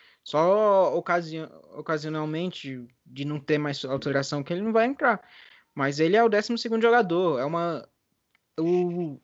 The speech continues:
Chelsea é um time muito intenso. Principalmente esse, os pontas. Eles estão correndo o tempo todo. Volta, vai, volta, vai, volta. Mesmo os atacantes. Então o time vai cansar.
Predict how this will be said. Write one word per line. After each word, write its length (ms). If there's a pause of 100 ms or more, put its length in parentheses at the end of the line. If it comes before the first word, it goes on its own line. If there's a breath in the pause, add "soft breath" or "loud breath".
Chelsea 360
é 20
um 60
time 200
muito 260
intenso. 540 (680 soft breath)
Principalmente 580
esse, 640
os 160
pontas. 720
Eles 140
estão 180
correndo 480
o 80 (120)
tempo 300
todo. 340 (140)
Volta, 720 (320)
vai, 360
volta, 340
vai, 220
volta. 420
Mesmo 340
os 80
atacantes. 680 (400 soft breath)
Então 240
o 20
time 240
vai 240
cansar. 580